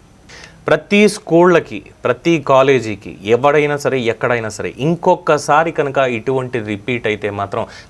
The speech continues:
హైందవ సమాజం మొత్తం జాగృతం అయితే దాని రిపర్కషన్స్ వేరే ఉంటాయి. రాజ్యాంగాన్ని గౌరవిస్తున్నాం, పరమత సహనాన్ని పాటిస్తున్నాం, అనవసరంగా ఒకళ్ళ జోలికి ఎవరు వెళ్ళడం లేదు,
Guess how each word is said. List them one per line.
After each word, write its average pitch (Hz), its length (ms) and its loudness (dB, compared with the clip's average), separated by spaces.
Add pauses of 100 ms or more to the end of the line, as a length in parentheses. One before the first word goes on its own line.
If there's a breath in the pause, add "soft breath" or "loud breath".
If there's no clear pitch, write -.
హైందవ 143 360 2
సమాజం 120 440 -4
మొత్తం 110 340 -4
జాగృతం 110 460 -2
అయితే 104 340 -2 (280)
దాని 98 180 -6
రిపర్కషన్స్ 101 600 -8
వేరే 101 220 -4
ఉంటాయి. 90 320 -12 (1040)
రాజ్యాంగాన్ని 123 600 0
గౌరవిస్తున్నాం, 104 640 -4 (440)
పరమత 123 300 0
సహనాన్ని 113 440 -2
పాటిస్తున్నాం, 104 640 -4 (1200)
అనవసరంగా 151 540 0
ఒకళ్ళ 127 220 0
జోలికి 123 300 -2
ఎవరు 113 180 0
వెళ్ళడం 101 480 -2
లేదు, 85 200 -14